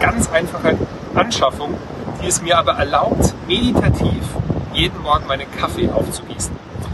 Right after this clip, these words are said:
Und die letzte Frage, was ist etwas, was ich auf ein großes Plakat schreiben würde, dass es alle Menschen lesen könnten? Und zwar ist es folgender Satz: Steh jeden Morgen auf und versuche deine Träume,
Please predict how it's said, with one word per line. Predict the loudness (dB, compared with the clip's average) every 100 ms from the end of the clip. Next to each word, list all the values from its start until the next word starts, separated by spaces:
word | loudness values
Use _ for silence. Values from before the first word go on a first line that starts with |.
| -4 -4
Und | -2
die | 2
letzte | 2 2 0
Frage, | 4 4 6 4 2 2 0 4
was | 2 2
ist | 2
etwas, | 4 4 4
was | 4 4
ich | 4
auf | 4 2 2
ein | 2 2 2
großes | 4 2 2 0
Plakat | 2 2 6 6 6 4 2 0 0 0 2 2 0 0 0 0
schreiben | 2 4 4 4
würde, | 4 4 4 4 2
dass | 0 0
es | -2 0
alle | 2 4 4
Menschen | 2 2 2
lesen | 2 0 0
könnten? | 0 2 -2 -2 -6 -6 -6 -2
Und | 0
zwar | 4 4
ist | 6 6
es |
folgender | 4 4 2 0
Satz: | 4 4 4 0 -2 -4 -2 -2 0 -2 -6 -10 -8
Steh | 0
jeden | 2 4 4
Morgen | 4 4
auf | 2 2 2 2
und | 0
versuche | 0 -2 0 0 2
deine | 2 2 -2 -4
Träume, | 2 4 4 2